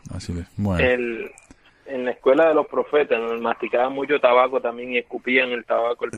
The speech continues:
Speaker 2: piso. Y eso.
Speaker 1: Eh,
Speaker 2: Y le
Speaker 1: sí.
Speaker 2: tocaba a Emma
Speaker 1: <laughs>
Speaker 2: limpiar saliva ajena. <laughs>
Speaker 1: No, pero, pero claro, un bar. Dijo ella,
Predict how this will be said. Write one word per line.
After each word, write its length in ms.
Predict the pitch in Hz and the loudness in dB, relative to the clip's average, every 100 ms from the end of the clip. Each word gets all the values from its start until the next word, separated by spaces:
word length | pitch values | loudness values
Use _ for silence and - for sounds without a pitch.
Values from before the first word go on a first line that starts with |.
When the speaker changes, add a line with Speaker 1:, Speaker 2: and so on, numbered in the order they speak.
| - | -14
Speaker 2:
piso. 140 | 131 _ _ _ _ _ _ _ _ | -20 _ _ _ _ _ _ _ _
Y 140 | 135 127 | -14 -12
eso. 120 | - - _ _ - _ _ - | -12 -18 _ _ -20 _ _ -6
Speaker 1:
Eh, 420 | 98 95 98 107 - _ _ _ _ _ - - | -4 -2 -2 -4 -8 _ _ _ _ _ -20 -12
Speaker 2:
Y 60 | 139 | -6
le 80 | 127 | -2
Speaker 1:
sí. 100 | 120 | 2
Speaker 2:
tocaba 280 | 120 120 127 | 4 6 6
a 60 | |
Emma 240 | 127 131 - _ - - | 4 2 0 _ -6 2
Speaker 1:
<laughs> 340 | 107 - - | 4 4 4
Speaker 2:
limpiar 500 | 131 135 - 127 120 107 - - - - - _ - _ - - - | 6 4 4 2 2 -2 -8 -18 -20 -20 -20 _ -20 _ -20 -20 -4
saliva 580 | - 113 113 139 143 131 | 0 4 4 6 6 4
ajena. 440 | 120 135 139 117 - | 4 2 0 -2 -2
<laughs> 320 | 214 - - - - _ | -2 -2 -6 -14 -20 _
Speaker 1:
No, 380 | 127 160 151 135 | 4 6 8 6
pero, 360 | - 107 98 90 | 6 6 6 4
pero 180 | 104 98 | 4 4
claro, 360 | 127 135 147 113 | 6 6 6 6
un 120 | 104 | 6
bar. 440 | 107 147 143 98 - | 6 6 4 0 -4
Dijo 380 | 110 123 131 | 2 4 6
ella, 240 | 120 113 | 6 6